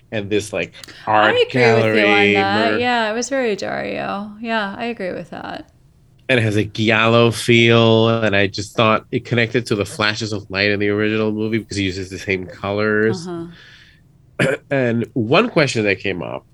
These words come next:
Speaker 1: that I wanna ask you is the difference in the depiction of violence between both movies.
Speaker 2: Mm-hmm.
Speaker 1: How the murders are done. I thought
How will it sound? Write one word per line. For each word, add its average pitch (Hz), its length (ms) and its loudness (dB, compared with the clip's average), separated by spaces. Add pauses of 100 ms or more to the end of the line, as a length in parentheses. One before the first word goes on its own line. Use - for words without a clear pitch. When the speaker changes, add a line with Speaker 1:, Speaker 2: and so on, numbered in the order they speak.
(100)
Speaker 1:
that 98 100 -4
I 95 40 -4
wanna 90 180 -6
ask - 380 -12
you 104 480 -2
is 113 520 -4 (880)
the 123 220 0
difference 151 460 0
in 123 120 0
the 110 80 -8
depiction 127 400 0
of 120 100 0
violence 104 400 0
between 110 360 -4
both 95 280 -6
movies. - 640 -10 (220)
Speaker 2:
Mm-hmm. 185 460 -10 (680)
Speaker 1:
How 107 100 0
the 107 100 -2
murders 101 760 -2 (920)
are 104 140 -2
done. 98 340 -4
I 151 300 0
thought 104 420 -4